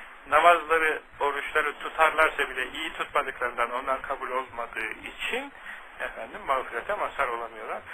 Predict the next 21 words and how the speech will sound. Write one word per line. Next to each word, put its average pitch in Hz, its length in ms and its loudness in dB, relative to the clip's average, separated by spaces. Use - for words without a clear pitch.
Allah 170 280 6
bu 175 100 -4
duruma 160 280 -2
düşürmesin 123 460 -6
ki, - 200 -18
e, 120 40 -6
sizleri. 135 560 -4
Dikkat 147 260 -2
etmek 117 400 -10
lazım, 117 360 -6
gayret 139 380 0
etmek 120 380 -10
lazım, 117 380 -2
müeddep 131 460 -2
olmak 120 420 -6
lazım. 120 320 -4
Bu 175 120 -6
duruma 123 320 -6
düşmemeye 139 460 -2
çalışmak 175 540 -2
lazım. 120 240 4